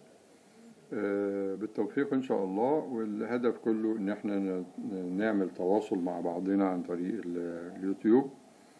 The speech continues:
واليوتيوب مجاله أبرح بكتير في الشرح وفي التعليق وفي ال-،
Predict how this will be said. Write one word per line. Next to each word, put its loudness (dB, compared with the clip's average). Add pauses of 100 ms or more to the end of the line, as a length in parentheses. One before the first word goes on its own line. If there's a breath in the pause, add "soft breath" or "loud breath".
(320 loud breath)
واليوتيوب 4
مجاله 6
أبرح 4
بكتير 2
في -6
الشرح 0
وفي -2
التعليق 2
وفي -4
ال-، 0